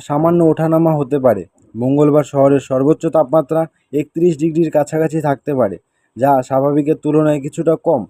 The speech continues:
সোমবার শহরের সর্বনিম্ন তাপমাত্রা ছিল ছাব্বিশ দশমিক পাঁচ ডিগ্রি সেলসিয়াস। আপেক্ষিক আর্দ্রতার পরিমাণ সর্বাধিক সাতানব্বই শতাংশ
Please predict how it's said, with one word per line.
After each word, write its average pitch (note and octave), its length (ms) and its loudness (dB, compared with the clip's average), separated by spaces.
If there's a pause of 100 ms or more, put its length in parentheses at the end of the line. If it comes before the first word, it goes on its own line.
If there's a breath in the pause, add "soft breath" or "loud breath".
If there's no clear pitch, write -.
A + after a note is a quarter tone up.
(560)
সোমবার D#3 340 2
শহরের D3+ 400 -2
সর্বনিম্ন D#3 600 0
তাপমাত্রা D3+ 480 -2
ছিল D3 220 -2 (360)
ছাব্বিশ C#3+ 420 -2
দশমিক D3+ 500 -2
পাঁচ D3+ 260 -4
ডিগ্রি D3+ 280 0
সেলসিয়াস। A#2 440 -4 (320)
আপেক্ষিক D#3 480 -6
আর্দ্রতার C#3+ 520 0
পরিমাণ D#3 380 0
সর্বাধিক D3 500 -2 (240)
সাতানব্বই D#3 580 0
শতাংশ C#3 400 -4